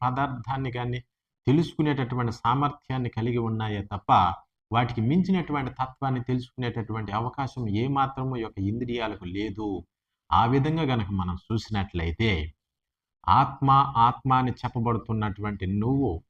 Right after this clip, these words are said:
ఎవరైతే ఉన్నావో, నువ్వు ఈ యొక్క ఇంద్రియాలకు అతీతమైనటువంటి వాడవు. ఈ యొక్క ఇంద్రియాలు కూడా నిన్ను చూసి గ్రహించేటటువంటి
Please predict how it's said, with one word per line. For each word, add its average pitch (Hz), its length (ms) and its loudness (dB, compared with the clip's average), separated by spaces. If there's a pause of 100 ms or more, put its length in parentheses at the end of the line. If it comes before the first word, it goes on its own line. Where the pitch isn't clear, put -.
(200)
ఎవరైతే 117 380 0
ఉన్నావో, 98 680 0 (140)
నువ్వు 120 640 4 (340)
ఈ 110 60 2
యొక్క 131 280 2 (140)
ఇంద్రియాలకు 151 1080 2 (140)
అతీతమైనటువంటి 120 1400 0
వాడవు. 87 840 -4
ఈ 113 80 -4
యొక్క 135 200 -4
ఇంద్రియాలు 156 800 4
కూడా 113 540 -2 (380)
నిన్ను 127 640 4 (360)
చూసి 190 360 4
గ్రహించేటటువంటి 143 1080 0